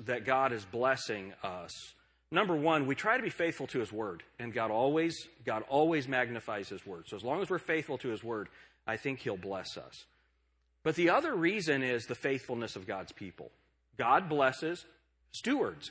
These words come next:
God blesses people who are faithful to His Word and faithful to His work. And that's what you guys are doing. And we want to make sure, as we continue through this springtime, as we head into our grand opening, and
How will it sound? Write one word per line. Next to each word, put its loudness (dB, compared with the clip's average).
God 4
blesses 2
people 0
who 0
are 0
faithful 0
to 0
His 2
Word 0
and -4
faithful -4
to -8
His -6
work. -12
And -8
that's 4
what -4
you -2
guys 2
are -2
doing. -2
And 6
we 8
want 4
to 2
make 2
sure, 2
as 4
we 2
continue 0
through 8
this 4
springtime, 2
as -2
we 2
head 4
into -2
our 2
grand 0
opening, 0
and -4